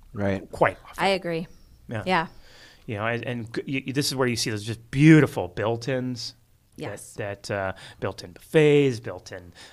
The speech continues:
Speaker 2: uh, uh, bookshelves that are separating the
Speaker 1: Right.
Speaker 2: rooms. Um, depending on what somebody has done, so this layout, right?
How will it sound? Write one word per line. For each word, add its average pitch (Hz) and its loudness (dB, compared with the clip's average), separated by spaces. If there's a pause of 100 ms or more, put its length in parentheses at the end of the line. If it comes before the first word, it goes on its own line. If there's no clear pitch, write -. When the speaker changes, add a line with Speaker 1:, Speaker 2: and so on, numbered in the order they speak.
Speaker 2:
uh, 92 -12 (480)
uh, - -10 (160)
bookshelves 156 10
that 143 6
are 139 4
separating 139 2
the 107 4
Speaker 1:
Right. 120 4
Speaker 2:
rooms. 131 4 (580)
Um, 185 4 (920)
depending 269 4
on 196 8
what 143 6
somebody 165 6
has 120 0
done, 127 4
so 165 0
this 185 2
layout, 110 2
right? 139 0